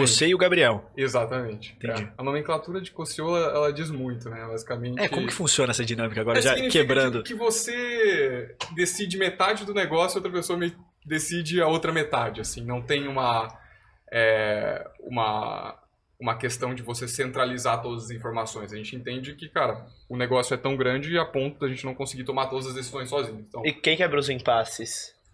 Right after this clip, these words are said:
Speaker 2: É... geralmente a gente discute muito quando dá um im-, um impasse, um conflito. A, a gente, cara, é inevitável a, o conflito, mas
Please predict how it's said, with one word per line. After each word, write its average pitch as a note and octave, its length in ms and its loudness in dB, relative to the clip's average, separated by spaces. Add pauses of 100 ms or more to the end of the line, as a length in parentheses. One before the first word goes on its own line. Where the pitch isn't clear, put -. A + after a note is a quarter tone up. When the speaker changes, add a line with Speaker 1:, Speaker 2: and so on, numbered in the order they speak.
(320)
Speaker 2:
É... C3 920 4 (120)
geralmente F3 760 4
a F3 80 8
gente F3 340 -2
discute F3+ 520 -6
muito F#3 420 -2
quando D3+ 220 -2
dá D3+ 80 4
um D3+ 100 2
im-, D3 220 -6
um D3 80 -6
impasse, C#3 500 -2
um C3+ 80 -8
conflito. C#3 640 -4 (480)
A, B2 340 2
a B2+ 60 4
gente, D3 300 -4
cara, A#2+ 340 0
é B2+ 80 0
inevitável C#3 720 0 (180)
a, A#2+ 80 -4
o B2 200 -4
conflito, A#2+ 560 -6 (500)
mas A#2+ 1000 2